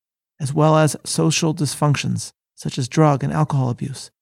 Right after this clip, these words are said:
teenage pregnancies, and crime and unemployment in low-income areas. Over time, an upper class pulled back from the brink and is now intensively preparing its children for high achievement,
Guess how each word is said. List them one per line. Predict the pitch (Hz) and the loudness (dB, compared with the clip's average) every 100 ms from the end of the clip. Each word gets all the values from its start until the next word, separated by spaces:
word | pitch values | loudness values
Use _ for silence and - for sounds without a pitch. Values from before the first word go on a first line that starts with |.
| _ | _
teenage | - 151 147 120 | 0 4 4 2
pregnancies, | 170 151 127 - 131 151 | 2 2 2 -2 -10 -6
and | 147 - | -6 -2
crime | 143 151 | 0 2
and | 151 143 | 2 2
unemployment | 139 - 151 123 113 | 0 0 0 0 0
in | 131 | -2
low-income | 135 - 143 139 139 | -2 -2 -2 -2 -2
areas. | 123 113 120 - _ _ _ _ _ | -2 -4 -8 -16 _ _ _ _ _
Over | 147 139 | -2 0
time, | 143 151 160 | 0 2 4
an | 160 | 4
upper | 160 160 | 2 0
class | - 156 151 | 0 0 0
pulled | - 156 139 | -2 -6 0
back | 156 160 | 0 0
from | - 151 | 0 0
the | 147 | 2
brink | 151 165 - _ - | 2 0 -4 _ -2
and | 143 | 0
is | |
now | 139 151 | 2 2
intensively | 143 143 151 151 151 | 2 2 0 2 0
preparing | 151 - 143 143 143 | -2 0 2 2 0
its | - | -2
children | - 143 139 | -2 0 -2
for | 135 | -2
high | 123 139 | -2 0
achievement, | 135 - 135 127 127 | -2 -2 -2 -2 -4